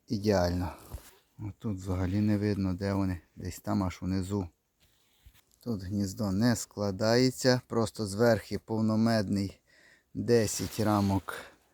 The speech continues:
І вони ще даже десь там далеко внизу. Супер вообще така система. Це вже на п'яти рамочках все сидить біля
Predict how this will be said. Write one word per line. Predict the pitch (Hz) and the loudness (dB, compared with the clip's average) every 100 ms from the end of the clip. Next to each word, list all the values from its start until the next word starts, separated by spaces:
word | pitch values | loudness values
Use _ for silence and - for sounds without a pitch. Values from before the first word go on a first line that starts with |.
| _ _ _ _ _ _ _ _ _ _ - - _ - | _ _ _ _ _ _ _ _ _ _ -20 -20 _ -12
І | 139 143 120 - _ - | -8 -6 -8 -12 _ -6
вони | 104 107 | -2 0
ще | 120 110 | 0 -2
даже | 98 107 104 101 - _ _ _ _ _ _ _ _ _ | 0 0 0 -4 -8 _ _ _ _ _ _ _ _ _
десь | - 113 104 - | -6 -4 -4 -6
там | - 120 131 127 123 120 117 101 | -4 0 2 4 4 4 2 2
далеко | 101 107 107 - | 2 0 0 -2
внизу. | 104 104 101 98 98 87 _ _ _ _ _ _ _ _ | 0 0 0 0 -2 -2 _ _ _ _ _ _ _ _
Супер | - - 135 110 110 | -8 -4 -4 -2 -2
вообще | 104 - 98 | -2 -2 -4
така | - 90 90 | -4 -8 -8
система. | - 92 - 95 90 - - _ - - _ _ - _ - - _ - | -8 -10 -6 -4 -4 -6 -14 _ -20 -20 _ _ -20 _ -20 -20 _ -14
Це | - | -10
вже | 113 113 | -6 -4
на | 110 107 | -2 -2
п'яти | - 110 - 110 | -4 -6 0 0
рамочках | 107 104 104 - - 101 | 2 2 -2 -4 -8 -8
все | - 110 | -8 -8
сидить | - 110 104 107 - - | -8 -6 -2 -4 -4 -8
біля | 95 | -4